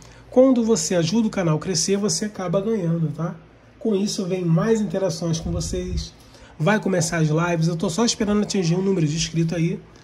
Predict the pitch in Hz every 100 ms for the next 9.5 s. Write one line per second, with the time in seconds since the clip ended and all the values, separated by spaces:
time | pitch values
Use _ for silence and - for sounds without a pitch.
0 | - - 190 208 196 160 185 185 156 131
1 | 131 127 - 214 190 - 120 - - -
2 | 156 214 202 190 214 208 165 151 208 202
3 | - 214 - - - - 196 160 196 175
4 | 160 165 170 156 175 139 120 117 - -
5 | - - - - - - - 269 285 277
6 | 196 175 208 - 233 233 226 220 - 233
7 | 226 - 226 220 220 190 196 - 190 190
8 | 202 180 190 - 175 170 160 160 - 160
9 | 160 - 165 165